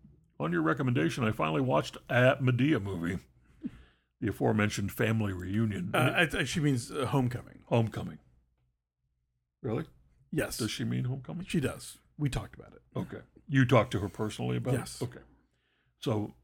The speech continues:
Speaker 1: Karen watched Medea's Homecoming.
Speaker 2: Yeah. A Madea Homecoming.
Speaker 1: A Madea Homecoming. And it was funny. The one question I have, are the Madea movies always that full of exposition,
Speaker 2: <laughs>
Speaker 1: Karen? Yes.
Speaker 2: <laughs> Yes.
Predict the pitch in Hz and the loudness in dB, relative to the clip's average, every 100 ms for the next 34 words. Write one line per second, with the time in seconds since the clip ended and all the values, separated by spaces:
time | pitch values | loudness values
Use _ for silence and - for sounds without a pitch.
0 | - 127 127 135 104 98 - - 110 98 | 2 4 6 4 0 -4 -6 -6 -4 -4
1 | 107 - - - 82 87 - - _ - | -6 -8 -10 -10 -10 -12 -18 -20 _ -14
2 | - - _ _ _ 180 156 143 123 104 | -14 -20 _ _ _ 2 4 4 2 2
3 | 98 - - - 135 131 151 131 101 - | -4 -12 -16 -2 4 8 8 8 2 -6
4 | - - _ _ _ _ _ _ _ _ | -18 -20 _ _ _ _ _ _ _ _
5 | - 175 240 208 - 277 196 - - _ | 2 2 4 0 0 0 0 -4 -10 _
6 | _ _ - 165 185 - 196 - 165 143 | _ _ -10 -4 -2 0 0 0 0 2
7 | 160 123 110 165 240 311 320 285 254 214 | 2 2 0 2 4 4 2 0 2 6
8 | 156 147 127 165 214 208 190 - - 175 | 8 8 6 4 4 4 4 2 2 2
9 | 147 - - - 156 120 175 - - 269 | 2 -2 -6 0 2 4 4 4 2 4
10 | 151 - 180 302 - 349 101 80 117 165 | 6 6 6 8 8 8 8 6 0 -2
11 | - 123 98 71 - - - - - 247 | -2 2 4 2 -2 -4 -4 0 0 0
12 | - 311 | -2 -4